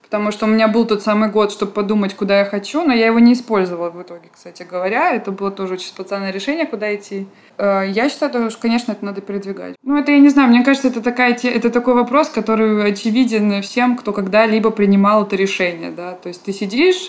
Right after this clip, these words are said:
и, не знаю, процент людей, которые недовольны своей работой, своей специальностью, и они считают то, что у них нету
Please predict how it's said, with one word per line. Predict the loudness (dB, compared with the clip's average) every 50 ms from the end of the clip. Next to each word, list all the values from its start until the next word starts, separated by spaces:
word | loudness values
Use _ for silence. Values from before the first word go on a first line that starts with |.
| -6
и, | -4 0 0 2 2 2 0 -2 -4 -6 -12 _ -20 -20 -20 -8
не | -6 -4 -2
знаю, | 2 0 0
процент | 2 0 -2 0 0 0 0 2
людей, | 0 0 2 0 0
которые | 0 0 0 2 4 4
недовольны | 4 4 4 2 2 0 2 2 2 2 2 0 -2
своей | -4 -4 -2 0 2 4 4 4 4 4 2 0 -4 -4
работой, | -4 -4 -2 -2 0 0 -2 0 0 -2 -2
своей | 0 0 -2 -2
специальностью, | -2 -4 -12 -4 -2 0 0 2 2 2 0 -2 -8 -6 -4 -4
и | -2 -4 -2 0 0
они | 2 2 4 2 2 0
считают | 0 -2 -4 -2 -2
то, | -4
что | -6 -2 -2 0
у |
них | 0 0 0 -2
нету | -4 -6 -6 -8